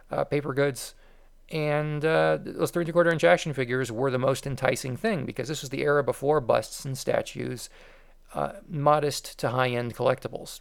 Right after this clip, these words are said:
just weren't a thing yet, because it was still relatively young. Star Wars was only about fifteen to twenty years old, and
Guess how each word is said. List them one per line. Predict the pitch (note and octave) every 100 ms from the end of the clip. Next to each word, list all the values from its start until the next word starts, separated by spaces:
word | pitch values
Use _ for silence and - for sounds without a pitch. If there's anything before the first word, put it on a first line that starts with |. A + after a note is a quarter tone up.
| -
just | - - -
weren't | C#3 C#3
a |
thing | F3+ A3 C#3
yet, | B2+ -
because | - B2+ A#2+
it | C#3+
was | B2+
still | - C#3 B2+
relatively | A#2+ A#2+ A#2+ A#2 A#2
young. | C3+ D#3+ - - - - -
Star | - C3+
Wars | C3+ B2
was | A#2+
only | A#2+ A#2+
about | A#2 A2+ - - - - -
fifteen | - - C#3
to | C3
twenty | B2+ C3
years | B2 B2 C3+
old, | E3+ F#3 - - - - - -
and | C#3 C3+ C3 B2+ B2